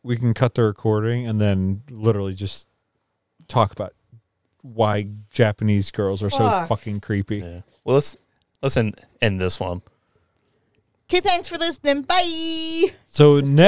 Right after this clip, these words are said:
Speaker 2: kidding. <laughs>
Speaker 1: so next, our next episode that we're looking at is definitely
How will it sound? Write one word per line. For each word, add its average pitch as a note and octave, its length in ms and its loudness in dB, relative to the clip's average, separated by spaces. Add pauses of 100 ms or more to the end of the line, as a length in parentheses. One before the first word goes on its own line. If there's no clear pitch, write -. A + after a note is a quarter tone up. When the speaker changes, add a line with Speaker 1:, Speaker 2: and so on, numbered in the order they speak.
Speaker 2:
kidding. E3+ 280 -4
<laughs> - 60 -20
Speaker 1:
so D#3 280 2
next, F#3 880 2 (560)
our E3 160 6
next D#3 440 0
episode D#3 420 0
that C#3+ 120 -2
we're B2+ 180 -2
looking B2 360 -2
at B2 180 -2
is - 800 -8 (340)
definitely F#3+ 1000 0